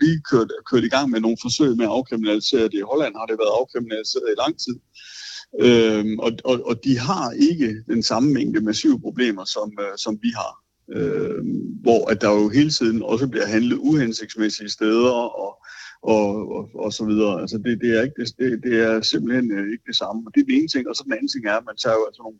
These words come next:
penge ud af nogle kriminelle hænder, og, og til over nogle, nogle ikke-kriminelle hænder. Så, så det kunne være, at det også kunne få den øvrige kriminalitet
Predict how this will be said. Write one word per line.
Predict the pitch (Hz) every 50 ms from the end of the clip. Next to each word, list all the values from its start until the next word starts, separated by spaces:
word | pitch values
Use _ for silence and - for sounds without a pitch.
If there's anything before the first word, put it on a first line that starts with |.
| -
penge | 123 135 151 147 123 123
ud | 131 120 104
af | 110
nogle | 110 110 110 -
kriminelle | 110 110 110 113 127 135 117 101 110
hænder, | 120 110 98 - _ _ _ - - - - - - - - - -
og, | - 107 107 101 104 107 - 85
og | 107 101 101
til | - 120
over | 113 117 113 104 101 101 101
nogle, | 101 107 107 104 113 120 107
nogle | 110 117 - - 117
ikke-kriminelle | 117 131 139 127 - 117 104 104 101 98 98 95 95
hænder. | 113 127 110 95 85 87
Så, | - - 101 101 98 - -
så | 117 104 104
det | 101
kunne | - - 143 135 117
være, | 104 110 113
at | 107
det | 95 92
også | 95 101 104 - - - -
kunne | - 98 98 95 92 -
få | 101 92 92 95 - -
den | 98 92 - 98 127
øvrige | 147 165 135 107 - -
kriminalitet | - - - - 71 73 - - 104 82